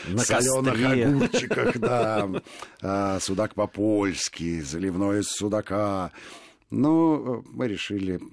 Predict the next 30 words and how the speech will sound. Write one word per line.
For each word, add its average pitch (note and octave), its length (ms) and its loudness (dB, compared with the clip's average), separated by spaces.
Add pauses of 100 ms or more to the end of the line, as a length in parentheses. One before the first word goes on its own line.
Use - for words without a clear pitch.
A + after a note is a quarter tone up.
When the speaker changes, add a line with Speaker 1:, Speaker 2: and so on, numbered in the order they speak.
Speaker 2:
а, E2+ 260 -4
поступить, - 720 -6
э, E2+ 300 -2 (600)
самым F2+ 340 -2
традиционным E2+ 760 -8
способом. F2 680 -6 (200)
Для E2 420 -6 (440)
любых G#2 360 -2
походных D2+ 480 -8
условиях C3+ 600 -2
мы A#2+ 340 -6
решили F2 600 -6
рыбу F2 300 -6
закоптить. - 640 -12 (680)
Рыба C#3 280 -4
была C2 200 -10
у G1+ 100 -16
нас A1+ 200 -12
разная, C#3+ 460 0
в - 180 -18
том F#2+ 180 -4
числе - 380 -12
и - 40 -10
окунь, - 400 -10 (360)
в - 80 -20
том D#3 200 2
числе D2+ 440 -8
и B1+ 40 -12
кулинарного D2 640 -10
размера. - 640 -2